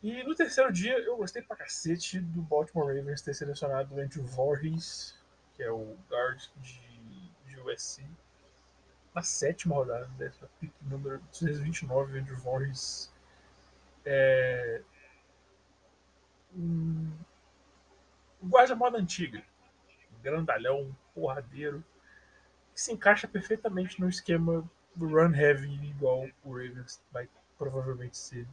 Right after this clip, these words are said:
mesmo com a mudança de coordenador. É o cara que teve o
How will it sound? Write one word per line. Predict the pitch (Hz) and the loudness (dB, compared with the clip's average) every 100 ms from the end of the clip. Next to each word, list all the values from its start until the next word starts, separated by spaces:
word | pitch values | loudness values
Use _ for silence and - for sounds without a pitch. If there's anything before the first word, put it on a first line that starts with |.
| - _ - | -18 _ -14
mesmo | 123 127 131 - | -10 -8 -8 -10
com | 131 | -12
a | 127 | -10
mudança | 131 131 135 | -8 -8 -8
de | 131 | -6
coordenador. | - 139 143 131 147 - - - - - - _ _ _ _ - | -4 -2 -4 -6 -10 -14 -20 -20 -20 -20 -20 _ _ _ _ -8
É | 131 127 127 | -4 0 2
o | 127 | 2
cara | - 160 | 8 8
que | 151 | 8
teve | - 151 147 | 2 2 2
o | 143 131 | 0 0